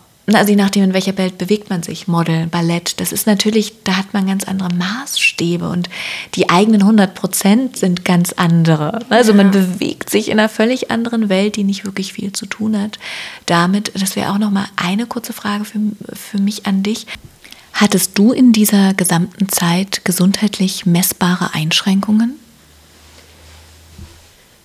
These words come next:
Speaker 2: Ich weiß auf jeden Fall, dass mir eigentlich dauerhaft kalt war. Ähm, ich hatte auf jeden Fall Haarausfall, so in der Dusche, so im Abfluss oder wenn ich mir durch die Haare gefahren bin. Damals hatte ich noch lange Haare.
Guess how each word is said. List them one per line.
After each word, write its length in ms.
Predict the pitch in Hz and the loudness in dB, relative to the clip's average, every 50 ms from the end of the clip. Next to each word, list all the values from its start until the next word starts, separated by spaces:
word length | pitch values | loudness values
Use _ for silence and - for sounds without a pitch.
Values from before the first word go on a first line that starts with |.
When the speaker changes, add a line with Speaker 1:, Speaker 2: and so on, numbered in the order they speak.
| _ _ _ _ _ _ _ _ _ _ _ - | _ _ _ _ _ _ _ _ _ _ _ -2
Speaker 2:
Ich 180 | - 208 - | -2 2 4
weiß 160 | 226 233 240 247 | 4 4 6 4
auf 140 | 247 208 | 4 6
jeden 160 | 233 233 233 214 | 6 6 6 6
Fall, 320 | - - 226 220 220 214 | 4 4 6 6 6 6
dass 300 | 196 208 208 202 - - | 6 4 4 2 2 2
mir 420 | 214 202 202 196 196 196 196 - | 4 4 6 6 4 4 2 2
eigentlich 400 | - 196 202 190 - 202 - - - - | 0 0 0 0 0 -4 -6 -6 -6 -4
dauerhaft 800 | 180 170 185 190 208 247 254 247 226 220 220 214 - - - - | 0 2 2 4 6 6 6 6 6 4 4 2 0 -2 -8 -8
kalt 420 | - - - 185 185 202 202 - | -6 -2 2 2 2 2 2 0
war. 220 | - 226 247 285 330 330 - - - _ _ _ _ _ _ _ _ _ _ _ _ _ _ _ _ _ _ - | 0 0 0 0 -2 -6 -10 -18 -20 _ _ _ _ _ _ _ _ _ _ _ _ _ _ _ _ _ _ 2
Ähm, 760 | 196 202 196 196 190 190 190 190 190 190 190 185 190 190 196 - - | 4 4 6 6 6 4 4 4 4 4 2 2 0 -2 -4 -6 -8
ich 180 | - 180 - - | -8 -4 -4 -2
hatte 180 | 202 202 220 | 0 2 2
auf 140 | 208 202 190 | 2 2 4
jeden 160 | 214 214 214 | 4 2 2
Fall 220 | 208 - 220 220 208 | 2 2 0 0 0
Haarausfall, 1120 | 180 - - - 208 214 226 - - 226 233 226 - - - 247 240 240 240 254 262 294 277 | 0 -2 -2 0 0 0 0 0 0 0 0 0 -2 -4 -2 -2 -2 0 -2 -2 -6 -8 -6
so 160 | - 226 214 | -4 -2 -2
in 100 | 214 208 | 0 0
der 120 | 196 208 202 | 0 0 0
Dusche, 720 | - 214 214 233 240 - - 247 240 240 240 240 233 233 | -2 0 0 0 0 0 0 0 0 0 0 -2 -2 -2
so 120 | 226 220 | -2 -2
im 120 | 208 202 | -2 -2
Abfluss 580 | - 208 220 - - - - 226 220 220 - - | -2 -4 -6 -6 -8 -8 -6 -6 -6 -6 -6 -6
oder 160 | - 214 196 | -6 -4 -2
wenn 80 | 196 202 | -2 -2
ich 120 | 202 - | -2 -2
mir 60 | 220 | -2
durch 160 | 196 208 202 - | -2 -2 -2 -2
die 140 | - 196 | -4 -4
Haare 320 | 175 - 202 202 208 214 220 | -4 -2 -2 0 0 0 -2
gefahren 440 | 214 214 - - 220 208 214 214 208 | -4 -4 -4 -2 0 2 2 2 4
bin. 180 | 214 214 208 | 4 4 4
Damals 280 | 208 202 208 208 196 - | 4 2 2 2 0 -2
hatte 140 | 208 - - | -2 -2 -2
ich 80 | - | -2
noch 100 | 202 190 | -2 0
lange 280 | 196 190 196 208 226 226 | 0 0 0 0 0 0
Haare. 280 | 226 214 240 254 262 | 0 -2 -2 -2 -4